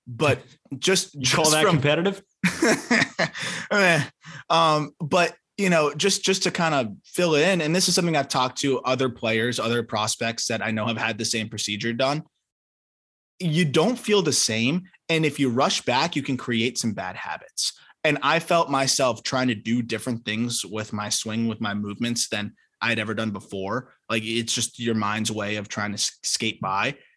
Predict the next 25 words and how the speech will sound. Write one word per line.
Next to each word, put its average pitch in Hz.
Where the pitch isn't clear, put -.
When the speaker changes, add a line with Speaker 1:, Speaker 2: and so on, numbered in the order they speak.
Speaker 1:
And 165
if 151
you 220
rush 208
him 151
back 131
for 123
what? 110
Are, 120
are 139
the 127
Rangers 139
gonna 143
be 135
pushing 131
for 135
a 117
playoff 120
spot? -
Probably 92
not. 117
Speaker 2:
No, 90
hell 98
Speaker 1:
Um, 123
Speaker 2:
no. -